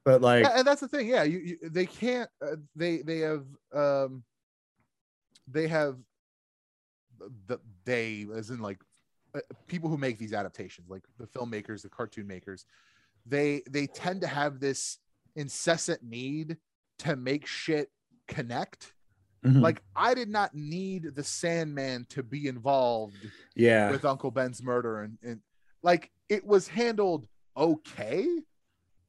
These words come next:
Speaker 2: And if you didn't have Venom, and I would even say if you didn't have Green Go-, and Green Goblin in that movie, that would have been a good movie.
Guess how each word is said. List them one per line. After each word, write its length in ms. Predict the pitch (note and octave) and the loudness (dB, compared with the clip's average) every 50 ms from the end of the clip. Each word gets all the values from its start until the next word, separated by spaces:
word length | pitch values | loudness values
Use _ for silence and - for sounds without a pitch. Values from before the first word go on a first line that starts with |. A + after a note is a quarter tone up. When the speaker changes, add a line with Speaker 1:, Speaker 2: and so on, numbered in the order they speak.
| _ _ - | _ _ -2
Speaker 2:
And 140 | E3+ E3 | 0 0
if 120 | D#3+ - - | 0 -2 -4
you 100 | D#3+ D#3 | -8 -8
didn't 340 | C3 A2+ D3+ G3+ G#3+ B3 F#3+ | -6 -2 -2 -2 -2 -4 -4
have 240 | E3 F#3+ F#3+ E3+ C3+ | -2 -2 -2 -2 -2
Venom, 440 | A2+ C3+ B2 A2+ G#2+ G#2 A2 A#2 A#2 _ _ _ _ _ _ _ - | -4 -6 -6 -6 -8 -10 -10 -14 -16 _ _ _ _ _ _ _ -16
and 200 | G#2+ G2+ G2 G2+ | -14 -14 -10 -8
I 120 | G2+ A2 | -6 -6
would 120 | A2 A2 A2+ | -6 -6 -6
even 200 | A2 G2 G2+ G2+ | -8 -8 -10 -12
say 180 | - A#2+ G#2+ | -10 -8 -8
if 80 | G#2 G#2 | -8 -8
you 100 | G#2 A2 | -8 -6
didn't 240 | A#2 B2+ B2 A#2 A2+ | -6 -6 -6 -6 -8
have 240 | B2 A#2+ A#2 G#2+ G2+ | -6 -6 -6 -8 -10
Green 240 | A2 A2+ G#2+ G2+ | -12 -12 -12 -12
Go-, 80 | F#2+ G2+ - | -14 -16 -14
and 140 | A2+ A2+ G#2+ | -14 -16 -12
Green 180 | F#2 A#2 A2 F#2+ | -12 -12 -8 -4
Goblin 360 | A#2 A#2+ B2 A2+ G#2+ G2+ G2 | -2 -2 -2 -2 -4 -8 -10
in 80 | G2 | -10
that 180 | G2 F#2+ F#2 F#2 | -10 -12 -12 -12
movie, 340 | F#2+ F#2 F2+ F2+ F#2 F#2+ G2+ _ _ - _ _ _ _ - - | -14 -16 -14 -14 -14 -14 -16 _ _ -20 _ _ _ _ -2 0
that 100 | - - | 2 2
would 80 | F#4+ F#4 | 2 0
have 60 | F#4 | 0
been 80 | F4 D4+ | -2 -2
a 40 | G#3 | 0
good 200 | F3+ B3 G3 F3+ | 0 -2 -2 0
movie. 300 | G#3 C#4 B3 D#3+ - | -2 -4 -4 -6 -10